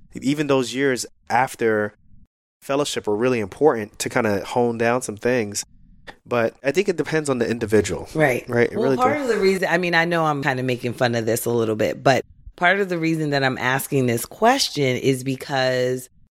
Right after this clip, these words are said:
Speaker 2: I don't know if there's a real fear of losing your skills or if there's more of a fear of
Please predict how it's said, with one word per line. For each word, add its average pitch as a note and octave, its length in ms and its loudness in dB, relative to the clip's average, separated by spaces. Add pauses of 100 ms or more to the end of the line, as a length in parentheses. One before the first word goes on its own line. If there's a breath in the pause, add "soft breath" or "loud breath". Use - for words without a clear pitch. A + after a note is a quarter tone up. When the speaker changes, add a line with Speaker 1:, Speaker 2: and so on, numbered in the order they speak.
(180)
Speaker 2:
I E3+ 80 2
don't G#3+ 140 0
know F#3+ 100 0
if E3 80 -4
there's D#3 220 0
a C#3 40 0
real D#3+ 360 -2
fear A3 420 -2
of G3 180 0
losing G3+ 480 0 (360)
your F3 160 2
skills F#3+ 540 0
or D3+ 260 0
if C#3 100 -6
there's D3 220 0
more C#3+ 280 0
of C3 140 -4
a C3+ 60 -2
fear C3+ 640 0
of B2+ 320 2